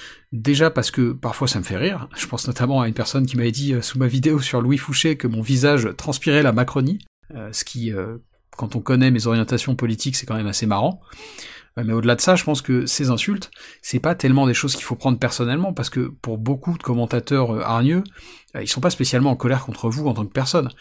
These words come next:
Ils sont en colère contre ce que vous représentez à leurs yeux. Et bien souvent, ils ne comprennent pas ce que vous dites ou, euh, ne vous connaissent pas. Alors bien sûr, là je dis ça, mais ça peut m'arriver de me vexer, hein, comme tout le monde. Mais ce que je veux dire, c'est que je devrais pas, parce qu'en vrai on s'en fout, on peut tout simplement pas plaire à tout le monde, et c'est normal.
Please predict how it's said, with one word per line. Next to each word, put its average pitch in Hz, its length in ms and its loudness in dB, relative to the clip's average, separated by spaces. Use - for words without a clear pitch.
Ils 180 80 -6
sont 123 200 0
en 113 100 0
colère 135 380 2
contre 120 340 -4
ce 131 80 -4
que 123 100 -4
vous 110 120 -2
représentez 117 500 -2
à 123 40 2
leurs 120 160 2
yeux. 135 140 0
Et 113 100 -6
bien 110 160 -2
souvent, 127 320 0
ils 123 100 2
ne 104 80 -4
comprennent 117 400 -2
pas 139 140 0
ce 131 80 -4
que - 80 -10
vous 110 120 -4
dites 143 320 -8
ou, 123 440 -2
euh, 101 220 -4
ne 107 100 -4
vous 104 120 -6
connaissent 120 280 0
pas. 131 140 -4
Alors - 160 -4
bien 113 120 -4
sûr, 135 360 2
là 120 140 0
je 107 60 -4
dis 107 80 -8
ça, 165 240 4
mais 120 100 0
ça 104 160 -6
peut - 80 -8
m'arriver 113 300 2
de 123 60 2
me 113 60 2
vexer, 117 300 0
hein, 131 140 2
comme 117 160 -4
tout 120 100 -6
le 117 60 0
monde. 139 160 0
Mais - 140 -10
ce - 100 -4
que 131 80 -2
je 104 80 -2
veux 120 140 2
dire, 147 240 4
c'est 123 160 -2
que 117 160 -2
je 113 100 0
devrais 117 260 2
pas, 131 300 -2
parce - 160 -12
qu'en - 180 -8
vrai 117 160 2
on 123 60 4
s'en 117 140 -4
fout, 151 240 -6
on 101 80 -6
peut 110 180 -8
tout - 80 -12
simplement 123 380 0
pas 120 140 -2
plaire 123 220 -4
à 104 60 -6
tout - 140 -8
le 110 60 0
monde, 151 260 0
et 104 40 -6
c'est - 140 -6
normal. 117 340 2